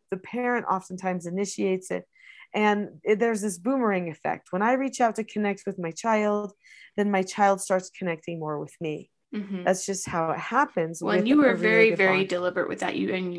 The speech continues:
Speaker 2: you still are, but that's something you did very deliberately as, you know, we were growing up.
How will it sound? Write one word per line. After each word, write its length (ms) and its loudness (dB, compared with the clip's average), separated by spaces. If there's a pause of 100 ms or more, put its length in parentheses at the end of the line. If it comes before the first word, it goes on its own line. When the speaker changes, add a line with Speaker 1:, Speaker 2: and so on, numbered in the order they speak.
Speaker 2:
you 160 -6
still 360 -2
are, 360 -2 (380)
but 140 6
that's 200 4
something 280 0
you 220 -6 (580)
did 340 0
very 240 4
deliberately 720 -4 (840)
as, 460 -4 (100)
you 180 -8
know, 60 -6
we 160 -2
were 140 -6
growing 340 -8
up. 180 -16